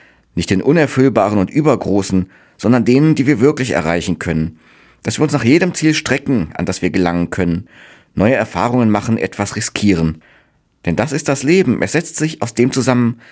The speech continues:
was wir erlebt haben. Und manchmal lenken unsere Erlebnisse das Leben in eine ganz neue Richtung. Das Leben wäre arm, wenn wir nicht immer wieder etwas Neues ausprobieren.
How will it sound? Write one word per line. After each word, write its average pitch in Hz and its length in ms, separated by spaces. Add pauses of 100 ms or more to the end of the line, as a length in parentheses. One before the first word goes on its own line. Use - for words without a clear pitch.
(220)
was - 180
wir - 200
erlebt 131 580
haben. 76 380 (500)
Und - 100
manchmal 139 640 (220)
lenken 123 320
unsere 139 280
Erlebnisse 139 460
das 156 140
Leben 110 260
in 120 60
eine 127 180
ganz 104 280
neue 82 280
Richtung. 80 500 (280)
Das 80 140
Leben 104 260
wäre 107 260
arm, 101 360 (120)
wenn 95 140
wir 90 80
nicht 85 180
immer 107 240
wieder 101 200
etwas 90 260
Neues 92 260
ausprobieren. 80 840